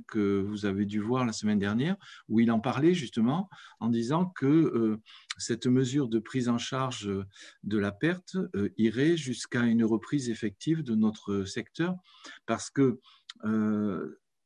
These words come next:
ça sera, comme on disait tout à l'heure, un nombre d'entreprises plus restreint.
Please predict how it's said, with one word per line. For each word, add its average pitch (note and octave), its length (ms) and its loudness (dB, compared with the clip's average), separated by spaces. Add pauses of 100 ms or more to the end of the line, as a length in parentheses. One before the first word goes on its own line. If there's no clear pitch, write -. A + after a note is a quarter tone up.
(180)
ça - 180 -2
sera, C#3+ 300 0
comme B2+ 160 2
on A#2+ 60 4
disait A#2+ 200 -2
tout - 180 -16
à C#3 100 4
l'heure, C3+ 360 2 (540)
un A2+ 120 4
nombre C#3 320 4
d'entreprises C3 600 -2
plus D#3 180 2
restreint. D3+ 560 0